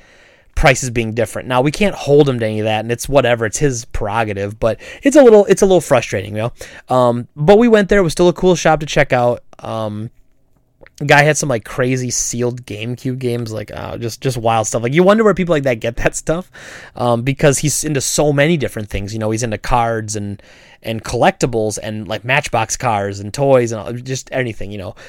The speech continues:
But it's a cool shop, and I, and I do recommend checking it out. They definitely have some cool stuff.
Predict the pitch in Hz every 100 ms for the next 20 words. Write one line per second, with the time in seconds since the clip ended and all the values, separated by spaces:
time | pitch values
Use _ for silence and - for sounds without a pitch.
0 | - - 247 - - 302 277 277 165 -
1 | 135 135 135 143 185 190 180 160 143 156
2 | - 127 120 123 113 123 123 139 156 135
3 | - 131 139 - 131